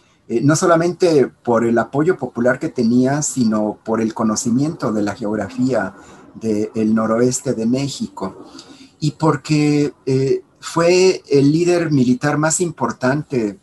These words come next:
sobre todo en la primera etapa de la revolución.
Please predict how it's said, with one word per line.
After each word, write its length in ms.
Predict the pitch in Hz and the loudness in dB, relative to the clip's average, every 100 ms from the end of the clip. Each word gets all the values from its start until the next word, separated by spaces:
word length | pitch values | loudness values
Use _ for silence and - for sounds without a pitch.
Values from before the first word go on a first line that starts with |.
| _ | _
sobre 320 | - - 113 113 | -12 -6 -4 -2
todo 220 | 139 151 | -2 0
en 80 | 143 | 0
la 100 | 123 | -2
primera 320 | 117 127 139 | -2 0 -2
etapa 380 | 131 131 - 113 | -4 -6 -4 -4
de 100 | 104 | -4
la 120 | 98 | -4
revolución. 720 | 101 104 104 - 101 117 | -6 -6 -6 -6 -6 -6